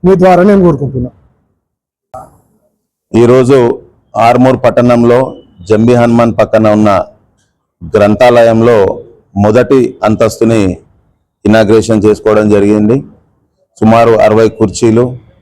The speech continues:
Speaker 2: ఫర్నిచరు, అంతేకాకుండా సపరేట్గా ఇంటర్నెట్ సౌకర్యం కల్పిస్తూ ఐదు కంప్యూటర్స్ని కూడా గ్రంథాలయ చైర్మన్ రాజిరెడ్డి గారు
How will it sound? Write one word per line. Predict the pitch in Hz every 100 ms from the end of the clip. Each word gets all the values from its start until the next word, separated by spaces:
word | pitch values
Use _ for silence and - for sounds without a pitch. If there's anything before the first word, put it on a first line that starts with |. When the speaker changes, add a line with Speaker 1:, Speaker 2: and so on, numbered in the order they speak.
| _ -
Speaker 2:
ఫర్నిచరు, | 101 107 120 117 113 123 - - _ _ _ _ _ 107
అంతేకాకుండా | 113 131 123 123 131 127 123 - - - _ _ _ _ _ _ -
సపరేట్గా | 113 - 135 139 131 117 -
ఇంటర్నెట్ | 110 113 120 123 107
సౌకర్యం | 117 113 120 117
కల్పిస్తూ | 107 107 110 131 - 131 101 - _ _ _ _ _ -
ఐదు | 113 131
కంప్యూటర్స్ని | 127 113 117 139 135 131 131 120
కూడా | 120 123 107 98 - _ _ -
గ్రంథాలయ | 110 113 127 127 120 117 120
చైర్మన్ | 110 113 101
రాజిరెడ్డి | 104 107 113 110
గారు | 110 110 107 92